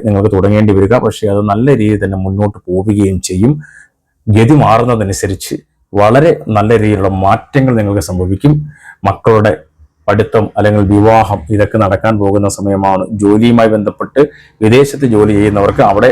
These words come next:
മറ്റൊരു സ്ഥലത്തേക്ക് ജോലി സാധ്യതകൾ വരുന്ന സമയമാണ്. ജോലി ഭാരം വർദ്ധിക്കാനുമുള്ള സമയമൊക്കെയാണ്. അതുപോലെ തന്നെ ബിസിനസ്സിലൊക്കെ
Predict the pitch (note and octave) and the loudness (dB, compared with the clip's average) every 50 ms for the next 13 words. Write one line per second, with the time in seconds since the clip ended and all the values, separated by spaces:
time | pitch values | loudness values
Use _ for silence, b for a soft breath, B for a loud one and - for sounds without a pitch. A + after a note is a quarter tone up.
0 | - - G#2 G#2 - - E3 F3+ G3 - - A#2+ G#2+ G#2+ - - G#2+ G2+ G2 - | 0 -2 -4 -4 -2 -2 -2 0 0 -2 -2 -2 -2 -2 -2 -2 -2 -2 -2 -4
1 | G#2+ G#2 b b b b b _ _ G#2+ G#2 G#2 G2+ G2 - F#2+ F#2 G2+ G#2 G2 | -6 -8 b b b b b _ _ 0 2 2 0 0 -2 -4 -2 -2 0 0
2 | G#2 F#2+ G2+ G2 F#2+ F#2+ F#2+ G2+ F#2+ F2+ G2 F#2+ F#2+ F#2+ F#2 F#2 F#2 F#2 F#2+ A#2 | 0 0 2 2 2 0 0 -2 -2 -2 -2 -2 -2 -2 -2 -2 -2 -2 -2 -2
3 | C#3 b b b b b - G2+ G2+ G2+ G#2+ G#2 - G2+ G2 G2+ G2 G2+ F#2+ G2 | -4 b b b b b -2 0 2 2 2 2 2 2 2 2 0 0 0 0
4 | G2 G2 F#2+ G2+ A2 G#2 - C3+ C3+ C3+ B2+ G#2+ G2 G2 G2 F#2+ - - F#2+ G2 | 0 0 0 0 -2 -2 0 -2 -2 -2 -2 -2 -4 -4 -6 -6 -6 -6 -6 -6
5 | F#2+ F#2+ F#2+ F#2 - _ - G2 F2+ E2+ E2+ F#2 B2+ D3 D3+ B B B B B | -6 -6 -6 -8 -10 _ -8 -6 -4 -2 0 0 0 -2 -2 B B B B B
6 | B - G2+ G#2 G#2 G#2 G#2+ A2 G#2+ G#2 G2+ G#2 G#2+ A2 - - A2+ G#2 G2 - | B 0 2 4 4 4 4 2 2 2 2 2 0 0 -2 -2 -2 -4 -2 0
7 | G#2+ A2 G#2 - - G#2 G2 - - A2 | -2 -2 -2 -2 -2 -2 -2 -2 -2 -4